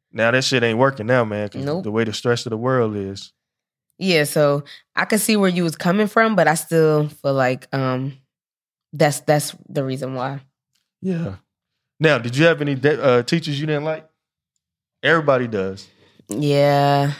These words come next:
Speaker 2: I did have a teacher I didn't like. She was, she was a little annoying.
Speaker 1: What was her name?
Speaker 2: Um, Miss Isaacs.
Speaker 1: Mine would be Miss Mullen, second grade teacher. I don't know if she's still living or what. Please forgive me. I, sorry.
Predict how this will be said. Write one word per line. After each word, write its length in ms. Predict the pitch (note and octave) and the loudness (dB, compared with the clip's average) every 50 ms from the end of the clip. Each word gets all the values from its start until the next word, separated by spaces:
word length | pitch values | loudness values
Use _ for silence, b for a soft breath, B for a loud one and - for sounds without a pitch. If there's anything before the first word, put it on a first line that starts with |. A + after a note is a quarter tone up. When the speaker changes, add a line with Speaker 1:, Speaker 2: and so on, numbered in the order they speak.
| - - | -6 -4
Speaker 2:
I 80 | D3 D3 | -2 0
did 180 | C#3+ D3 C#3 | 2 2 2
have 120 | C#3 B2 C3 | 2 0 -2
a 40 | B2+ | -4
teacher 240 | - - - C#3 C3+ | -8 -6 -4 -2 -2
I 100 | C3+ C3 | 0 -2
didn't 220 | B2+ - A2 C3 | -2 -4 -4 -4
like. 160 | C3+ C3 C3 | -4 -6 -6
She 120 | - - D#3+ | -6 -6 -6
was, 200 | D#3 C#3+ C3+ B B B B B B B B | -6 -6 -8 B B B B B B B B
she 160 | - - G#3+ | -6 -4 -2
was 100 | F3+ D3+ C#3+ | -2 0 0
a 40 | |
little 220 | D3 C#3+ C#3+ A#2+ A2 | 0 0 0 0 0
annoying. 680 | C#3 C3+ C3+ C3+ C#3 C#3 C#3 C#3 C#3 C#3 C#3+ C#3 - - | 0 -2 0 0 0 0 0 0 -2 -4 -6 -8 -6 -2
Speaker 1:
What 100 | C3 C3 | 0 2
was 100 | B2 A#2+ | 4 4
her 80 | B2 A2+ | 4 4
name? 280 | A2+ A2 G#2 G2+ G2 G2 - | 4 2 2 0 -2 -2 0
Speaker 2:
Um, 280 | D#3 D3+ D3 C#3+ D3+ | 2 2 2 2 2
Miss 160 | E3 E3 - | 0 0 0
Isaacs. 720 | - C3+ D3 D3 D3 C3+ D3+ D#3 D#3 - - - - - - | 2 2 2 2 0 0 -2 -2 -2 -4 -10 -12 -12 -14 -10
Speaker 1:
Mine 300 | - G#3 D#3 B2+ C3 B2 | -4 0 2 4 4 2
would 120 | A#2+ A2+ A2+ | 2 0 0
be 100 | A#2+ A#2 | 0 2
Miss 220 | A2+ A2+ A2 - | 2 0 0 0
Mullen, 400 | A#2 A#2+ A#2+ A#2+ A#2 A2+ G#2+ G#2 | 0 2 2 4 4 2 0 -2
second 340 | - - B2+ B2+ B2 C3 A2+ | 0 0 0 0 0 -2 -2
grade 260 | A2+ B2 A#2 A#2 A2+ | 0 0 0 0 0
teacher. 220 | - C3 A#2 A2 A2 | -2 -4 -2 -2 -2
I 40 | A#2 | -2
don't 80 | A#2 | 0
know 100 | A#2 A2+ | 0 -2
if 60 | G#2+ - | -2 -2
she's 280 | - B2+ A#2+ A2+ G#2+ | -2 -2 -4 -4 -6
still 220 | - - B2+ A#2+ A#2 | -4 0 0 0 2
living 320 | A2+ A#2+ B2+ A#2 A#2 G#2+ | 2 2 0 0 -2 -4
or 60 | G2+ G#2 | -2 0
what. 320 | A#2 B2+ A#2+ G#2+ - _ | 2 2 2 0 -2 _
Please 260 | - B2+ B2 A#2+ A2+ | -2 0 0 0 -2
forgive 340 | A#2 - G#2+ G#2 B2+ B2 B2 | -4 -6 -4 0 0 0 0
me. 180 | A#2+ A#2 A#2 - - | 0 -4 -8 -8 -2
I, 240 | G#2 G#2 G#2+ G#2+ G2+ G2+ _ _ _ _ _ | 2 2 2 2 2 -4 _ _ _ _ _
sorry. 360 | - - G#2+ - G2 F#2+ F#2 | -2 0 2 2 2 0 -2